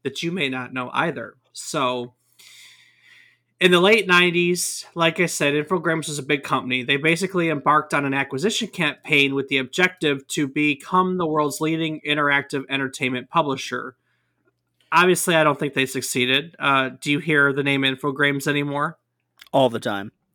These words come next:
Speaker 1: Oh, all the time. Well, no, you're not gonna have heard Infogrames 'cause there's a very good reason for that. So among all the acquisitions they made, which were many, there's one in particular that we ne-,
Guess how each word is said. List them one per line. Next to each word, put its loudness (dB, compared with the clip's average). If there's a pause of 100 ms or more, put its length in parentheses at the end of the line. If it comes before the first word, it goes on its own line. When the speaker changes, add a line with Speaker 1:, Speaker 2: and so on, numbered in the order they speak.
(100)
Speaker 1:
Oh, 4
all 6
the 2
time. -2 (220)
Well, 2
no, 0
you're 0
not 2
gonna 0
have 0
heard -4
Infogrames -6
'cause -10
there's -6
a -8
very -2
good -8
reason -6
for -10
that. -12 (880)
So 0
among 6
all 6
the 6
acquisitions -2
they 2
made, 4
which -2
were 4
many, 0 (200)
there's -2
one 2
in -4
particular -4
that -4
we -2
ne-, -4